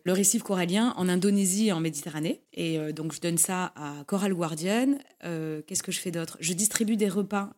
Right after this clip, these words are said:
à travers Share the Meal, euh, pour des enfants qui sont en difficulté dans le monde. Donc, c'est pareil, là encore, j'utilise les frais de souscription des clients pour faire ce genre de, de, d'action. Qu'est-ce que je fais d'autre ? Je plante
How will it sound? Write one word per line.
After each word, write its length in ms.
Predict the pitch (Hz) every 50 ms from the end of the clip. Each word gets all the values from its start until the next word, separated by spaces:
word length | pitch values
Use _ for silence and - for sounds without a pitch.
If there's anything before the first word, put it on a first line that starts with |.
| _ -
à 240 | - 160 165 160 160
travers 340 | - - 180 170 170 175 -
Share 240 | - - 208 208
the 60 | 190 190
Meal, 400 | 196 196 208 220 208 180 160 - _ _ _ _ _ _ - _ _ - - _ _ -
euh, 160 | 175 165 160
pour 180 | 156 - 170 185
des 220 | 170 175 170 175
enfants 260 | 190 190 - 220 214
qui 80 | 196 196
sont 140 | 175 - 190
en 60 | 170
difficulté 480 | 170 165 160 - - - - - 185 165
dans 120 | 165 160
le 60 | 156
monde. 360 | 160 175 220 262 277 240 165 - _ _ _ _ _ _ _ _ _ _ _ _ -
Donc, 100 | 170 -
c'est 100 | - 180
pareil, 240 | 165 160 190 214 214
là 160 | 185 170 160
encore, 260 | 165 160 - 196 202
j'utilise 580 | 180 160 160 - - 190 190 226 208 170 151 - _ _ _
les 100 | 175 175
frais 160 | - - 190
de 60 | 170
souscription 420 | - 185 170 - 190 180 - 202 202
des 120 | 196 175
clients 280 | - - 180 180 180 185
pour 180 | - 170 156
faire 180 | - - 170 -
ce 100 | - 170
genre 160 | 160 165 165
de, 320 | 156 - 160 156 151 156 - - _ _ _ -
de, 180 | - - -
d'action. 480 | - 175 165 160 - - 214 240 302 - _ _ _ _ -
Qu'est-ce 200 | - 202 190 -
que 140 | - 202 185
je 120 | 165 185
fais 180 | 175 - - 190
d'autre ? 200 | 180 180 175 -
Je 160 | 151 180 175
plante 680 | - - _ - 233 233 226 220 220 - - - -